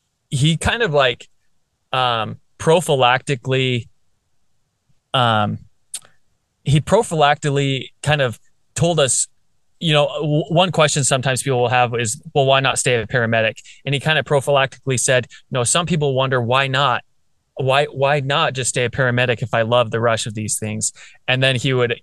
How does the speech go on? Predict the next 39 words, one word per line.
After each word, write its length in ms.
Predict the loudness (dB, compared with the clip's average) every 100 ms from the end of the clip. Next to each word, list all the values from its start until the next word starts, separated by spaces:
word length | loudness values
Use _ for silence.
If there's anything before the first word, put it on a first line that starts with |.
| -6
give 180 | -2 -2
an 80 |
answer. 500 | -2 -4 -6 -6 -4
And 240 | -6 -4 0
so 260 | 2 0 -2 -6 -2 -2 -2 -20 _
it 80 | 0
was 160 | 2 2
really 180 | 2
great 200 | 2 0
because 240 | 0 -2 -2
he 80 | -2
told 260 | -2 0
this 160 | 0 0
whole 160 | -2
story, 540 | -2 -2 0 0 0 -4 -6 -2
um, 380 | 0 0 -2 -8 -20 _ -4
but 120 | 0
then 160 | 0
also 340 | 2 2 2 0
talk-, 300 | 0 0 -2 _ -8
talked 140 | -6
about, 340 | -2 0 0 -4 _ _ -6
um, 320 | -2 -2 -4 -12
w-, 380 | -10 -6 -6 -10 _ -10
you 100 | -4
know, 300 | -2 -4 -8 _
why, 520 | 0 2 4 2 0 -6 _ _ _
why, 440 | -4 0 2 2
uh, 280 | 2 0 -2 -6 _ -2
why 200 | 0 2
he 200 | 0 -2
wanted 240 | -2 -4
to 80 | -4
be 100 | -4
a 60 |
physician 420 | -4 -4 -4 -4 -4
and 100 | -4
not 200 | -4 -4
just, 420 | -4 -2 -4